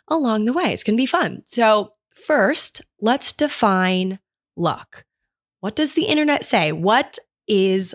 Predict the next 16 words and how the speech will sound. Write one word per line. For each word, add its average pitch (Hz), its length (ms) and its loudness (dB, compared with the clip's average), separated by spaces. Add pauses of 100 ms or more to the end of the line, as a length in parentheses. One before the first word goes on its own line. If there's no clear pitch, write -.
luck 165 520 -6
exactly? 220 720 -2
Because 226 240 0
I - 120 2
was 320 100 0
kind 415 200 2
of 302 80 2
off 190 440 0
with 214 140 -2
my 180 240 -2
mental 170 680 -4 (420)
definition 175 580 0
of 156 100 -6
what 156 140 -6
luck - 200 -10
is. - 260 -6